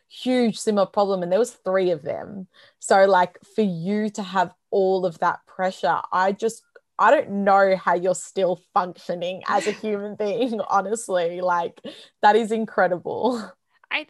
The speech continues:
Speaker 2: I think for the most part, I think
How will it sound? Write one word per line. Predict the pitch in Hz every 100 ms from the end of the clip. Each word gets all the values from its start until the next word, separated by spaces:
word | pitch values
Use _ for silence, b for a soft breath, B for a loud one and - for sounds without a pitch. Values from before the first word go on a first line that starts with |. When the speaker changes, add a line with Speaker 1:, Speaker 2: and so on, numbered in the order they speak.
| 277
Speaker 2:
I | 285 _ -
think | 285 330 -
for | -
the | 339
most | 262 180 220 -
part, | 190 170 -
I | 220 226 -
think | 220 233 - _